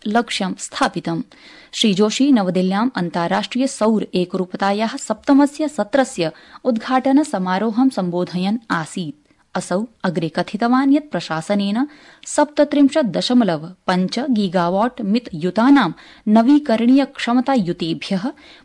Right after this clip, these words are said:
पञ्चाशत् सौरोद्यानेभ्यः स्वीकृतिः अपि प्रदत्ता। राष्ट्रपति पदासीना द्रौपदी मुर्मुः अद्य राष्ट्रपति भवने भारतीय नागर विमानन क्षेत्रे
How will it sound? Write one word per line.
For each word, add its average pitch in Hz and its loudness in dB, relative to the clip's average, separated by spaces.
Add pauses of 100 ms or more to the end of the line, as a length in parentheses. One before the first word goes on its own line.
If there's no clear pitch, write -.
(100)
पञ्चाशत् 277 2
सौरोद्यानेभ्यः 220 0
स्वीकृतिः 220 0
अपि 175 -6
प्रदत्ता। 180 -4 (800)
राष्ट्रपति 269 0
पदासीना 196 0
द्रौपदी 175 0
मुर्मुः 214 4
अद्य 165 -2
राष्ट्रपति 208 0
भवने 175 0 (300)
भारतीय 233 0
नागर 208 2
विमानन 190 0
क्षेत्रे 190 0